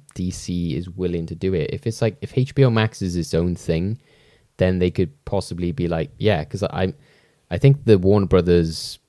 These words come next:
structure is quite weird. I can't specifically remember it, but I know that there's people who's, like, in charge of original movies and original T V shows, and then they work with Warner Brothers and H B O Max. It's not, like,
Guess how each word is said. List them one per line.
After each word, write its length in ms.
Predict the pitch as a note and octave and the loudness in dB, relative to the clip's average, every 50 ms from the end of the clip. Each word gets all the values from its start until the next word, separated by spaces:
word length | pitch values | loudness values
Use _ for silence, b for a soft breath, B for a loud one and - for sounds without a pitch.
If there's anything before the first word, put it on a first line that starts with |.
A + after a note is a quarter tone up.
| _ - | _ -18
structure 500 | - - - - F#2+ E2+ - - - E2 | -16 -8 -2 -2 -2 -2 -2 -2 -2 -2
is 120 | D#2+ - | -2 0
quite 180 | - F#2 E2 D#2 | 0 0 0 0
weird. 360 | D#2+ E2+ E2+ D#2+ D2+ D#2 D2+ | -2 -4 -2 -2 -2 -2 -2
I 80 | D#2+ D#2+ | -4 -4
can't 320 | - - F2 E2+ E2 - _ _ - | -6 -6 -8 -8 -8 -8 _ _ -20
specifically 600 | - - - - F2 - F#2+ D#2+ - - F2 E2+ | -20 -14 -10 -10 -10 -8 -8 -10 -10 -10 -8 -6
remember 400 | E2 E2 E2 E2 E2 E2 D#2+ E2 | -4 -4 -2 -4 -4 -2 -2 -2
it, 80 | D#2+ D2 | -2 -2
but 80 | E2+ | -2
I 80 | E2 E2+ | -2 -2
know 160 | F2 F2+ F2+ | 0 -2 -2
that 180 | E2+ F2+ E2 - | -2 -2 -4 -2
there's 160 | F2 E2+ - | -4 -6 -6
people 420 | - - - - - - F#2 F2+ | -8 -12 -12 -10 -6 -4 -4 -4
who's, 280 | - - F2+ F2 D2+ - | -4 -6 -8 -8 -8 -6
like, 180 | E2+ E2 D#2+ - | -6 -6 -6 -6
in 120 | E2 F2 | -10 -12
charge 400 | - - - F#2+ F2+ F2 E2+ - | -10 -6 -4 -2 -2 -2 -4 -4
of 80 | E2 D#2+ | -6 -8
original 440 | E2 E2 F2+ F2+ D#2 - - F2+ E2+ | -6 -6 -6 -6 -6 -6 -6 -6 -4
movies 600 | E2+ F2+ F#2 F#2 F2+ F2 F2+ F2+ F2+ F2+ E2 - | -4 -4 -4 -4 -4 -4 -2 -2 -2 -4 -4 -6
and 100 | - E2 | -8 -8
original 340 | E2 F2 F2 - F2+ F2 E2 | -6 -8 -8 -8 -8 -10 -10
T 280 | - - - F2 E2+ | -10 -10 -8 -8 -6
V 120 | F2 F2+ E2+ | -4 -6 -6
shows, 520 | - - F#2+ F#2 F2 F2 F2 F2+ F2 - | -6 -4 -2 -2 0 0 -2 -2 -4 -6
and 180 | - E2+ E2+ F2 | -6 -6 -4 -4
then 180 | E2+ E2+ E2+ | -4 -4 -2
they 140 | E2+ E2+ E2+ | -2 -4 -4
work 440 | E2 E2 F2 F2+ F2+ F#2 - _ - - | -4 -4 -4 -4 -4 -4 -6 _ -16 -16
with 440 | F#2 F2 F2 F2+ F#2+ G2 F#2 - - | -12 -8 -4 -2 -2 -2 -4 -6 -8
Warner 300 | E2+ F2 F#2 F#2 F#2 F2+ | -6 -6 -4 -4 -6 -4
Brothers 360 | - F#2+ F#2 F#2 G2+ F#2+ E2 | -2 0 2 4 4 2 2
and 260 | - D#2+ F2 F#2 F2 - | -2 -6 -6 -6 -6 -6
H 180 | G2 F#2+ - - | -8 -8 -6 -2
B 80 | G#2+ G2+ | -2 0
O 60 | F#2+ | 2
Max. 300 | G2+ G#2 A2+ - - - | 2 2 0 0 -2 -6
It's 120 | E2+ - | -6 -2
not, 140 | F#2 F2+ E2+ | -2 0 0
like, 220 | E2+ E2 E2 - | 0 0 -2 -4